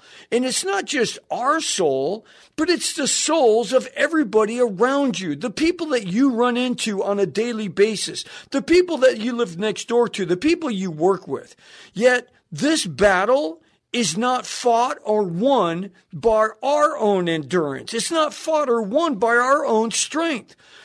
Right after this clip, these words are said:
Because the Bible tells us in Zechariah four six, "It's not by might," meaning it's not by my might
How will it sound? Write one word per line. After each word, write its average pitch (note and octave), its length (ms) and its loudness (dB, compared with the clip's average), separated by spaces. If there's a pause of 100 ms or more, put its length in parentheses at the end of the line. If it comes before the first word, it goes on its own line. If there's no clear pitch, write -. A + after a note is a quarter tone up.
Because A#3+ 360 -4
the A#3+ 100 -2
Bible C4 480 -2
tells G#3+ 500 -4
us D#3+ 260 -2
in G3 200 -4
Zechariah F#3+ 760 0
four G3 320 0
six, D#3+ 520 -2 (320)
"It's B3+ 280 -4
not F4 280 0
by G3 160 4
might," F3 400 0
meaning G#3 340 2
it's A#3+ 240 -4
not D4 240 0
by G#3 140 4
my A3 340 4
might F#3+ 520 0